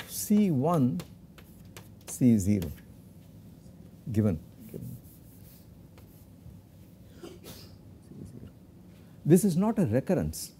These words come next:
You just stayed on. So there was no question of you going out and coming back. You didn't do that. You just stayed on.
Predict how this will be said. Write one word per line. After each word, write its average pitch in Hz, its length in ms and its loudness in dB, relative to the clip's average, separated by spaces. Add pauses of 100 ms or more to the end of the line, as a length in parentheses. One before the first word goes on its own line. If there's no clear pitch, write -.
(120)
You 190 120 8
just 247 200 6
stayed 233 260 6
on. 220 220 2 (2000)
So 147 140 4
there 147 140 6
was 170 80 4
no 196 100 2
question 185 260 0
of 165 100 0
you 170 80 4
going 170 280 6
out 247 240 4
and 170 100 4
coming 139 260 6
back. 139 300 -2 (340)
You - 80 -4
didn't 175 180 2
do 226 140 6
that. 185 180 -2
You 170 80 -2
just 180 180 0
stayed 190 240 2
on. 87 200 -2